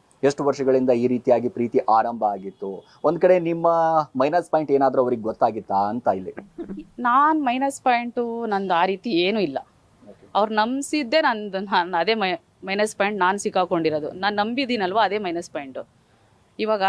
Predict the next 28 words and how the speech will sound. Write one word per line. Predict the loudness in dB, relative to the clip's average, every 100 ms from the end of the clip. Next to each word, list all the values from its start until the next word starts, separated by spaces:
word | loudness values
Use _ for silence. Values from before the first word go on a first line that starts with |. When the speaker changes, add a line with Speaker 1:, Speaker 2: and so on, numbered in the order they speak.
| 2
Speaker 2:
ಯಾರೇ | 0 0 0 -2
ಆಗ್ಲಿ | -4 -2
ಡೈಲಿ | -2 -2 -4
ಮೆಸೇಜ್ | -4 -4 -4 -2
ಮಾಡ್ಕೊಂಡು | -2 -2 -4 -2
ಡೈಲಿ | -2 0 -2
ಫೋನ್ | 0 0 2
ಮಾಡಿ | -2 -4
ಕೇರ್ | 0 -2 0
ಮಾಡಿದ್ರೆ | -2 0 0
ಏನಾಗುತ್ತೆ? | 0 -2 -4 -6 -8 -12 _ _ _ _
ಹೌದು, | -2 0 0
ಇವ್ರು | -2 -2
ನನಗೆ | -4 -4
ತುಂಬಾ | -4 -2
ಲವ್ | 2 2 2
ಮಾಡ್ತಾ | -2 -2
ಇದ್ದಾರೆ, | -4 -6 -10 _
ಪ್ರೀತಿಸ್ತಾ | -4 -4 0 0
ಇದ್ದಾರೆ, | 0 -2
ಅದೇ | -4 -4 0 2 2
ವಿ-, | 0 -8 -6
ಅದೇ | -4 -2
ವಿಷಯದಲ್ಲಿ | -2 -2 0 0 0
ನಾನ್ | -2 -4
ಮೋಸ | -2
ಹೋಗಿದ್ದೀನಿ | 0 0 -2 -4
ಹೊರತು | -4 -4 -4 -4